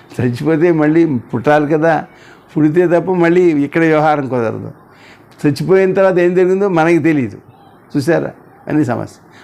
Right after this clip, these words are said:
అలాగే దేవుడు ఉన్నాడో లేదో అది తెలియదు. కానీ సద్గురువుల యొక్క అనుగ్రహం వలన భగవంతుణ్ణి కూడా చూడవచ్చు. ఈ జన్మలో ఈ కళ్ళతో భగవాన్ని దర్శించవచ్చు.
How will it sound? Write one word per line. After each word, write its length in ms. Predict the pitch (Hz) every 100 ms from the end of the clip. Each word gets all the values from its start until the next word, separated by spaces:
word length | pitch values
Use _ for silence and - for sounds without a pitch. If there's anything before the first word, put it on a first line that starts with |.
| -
అలాగే 160 | 170
దేవుడు 320 | 170 143 185 190
ఉన్నాడో 300 | 185 185 185
లేదో 220 | 185 214
అది 320 | 123 127 139
తెలియదు. 340 | 110 104 98 104 -
కానీ 600 | 110 110 117 143 208 311 - - - - - -
సద్గురువుల 760 | - 139 147 151 214 214 196
యొక్క 320 | 185 180 -
అనుగ్రహం 600 | 147 143 156 160 170 156
వలన 420 | 147 131 127 135 127
భగవంతుణ్ణి 760 | 113 120 135 160 156 147 139
కూడా 320 | 123 123 135 135 -
చూడవచ్చు. 840 | 131 143 143 - - 139 147 - - - _ _ _ _ _ _ - _ -
ఈ 280 | 135 143 139
జన్మలో 640 | 135 135 143 156 170 147
ఈ 200 | 135 135
కళ్ళతో 480 | 127 131 139 131 160
భగవాన్ని 480 | 131 127 131 139 139
దర్శించవచ్చు. 760 | 120 127 131 123 113 - -